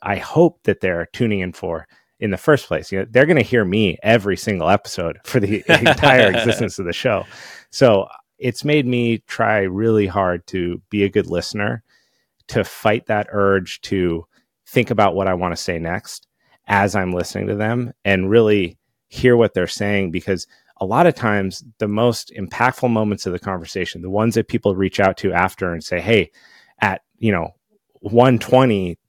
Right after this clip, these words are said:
what you guys were talking about, that hit home." Those are the ones where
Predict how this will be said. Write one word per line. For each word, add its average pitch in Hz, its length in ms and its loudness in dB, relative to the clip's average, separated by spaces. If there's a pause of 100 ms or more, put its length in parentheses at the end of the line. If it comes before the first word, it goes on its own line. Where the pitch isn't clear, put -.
(140)
what 110 220 2
you 120 80 0
guys 107 220 2
were 90 80 -6
talking 104 320 0
about, 87 220 -2
that 104 180 0
hit 95 180 -2
home." 85 400 -8 (560)
Those 127 320 2
are 165 60 4
the 147 100 2
ones 120 320 0
where 95 380 0